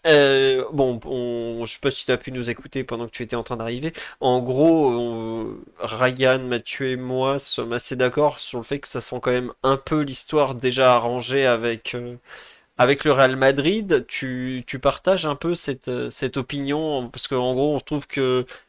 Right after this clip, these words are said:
le Real a quand même fait beaucoup de place très rapidement dans son effectif et dans sa masse salariale. On trouve que le Paris Saint-Germain a quand même une position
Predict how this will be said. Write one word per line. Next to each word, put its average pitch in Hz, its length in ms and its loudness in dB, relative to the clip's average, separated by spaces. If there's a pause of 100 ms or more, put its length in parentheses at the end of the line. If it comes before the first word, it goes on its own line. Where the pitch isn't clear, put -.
(280)
le 120 100 -2
Real 147 260 8
a 135 60 6
quand 131 120 2
même 131 100 -2
fait 135 140 -4
beaucoup 156 360 0
de 175 60 -6
place 165 260 0
très - 160 -4
rapidement 151 460 2
dans 139 80 -2
son 139 180 -4
effectif 131 460 -6
et 135 60 -4
dans 123 80 -4
sa 123 140 -6
masse 120 160 -4
salariale. 170 760 2 (400)
On 165 120 0
trouve 170 340 -2
que 160 520 -2
le 156 140 -2
Paris 160 220 2
Saint-Germain 156 420 0
a 151 80 -8
quand 143 100 -2
même 135 80 -6
une 131 160 -12
position 143 680 -4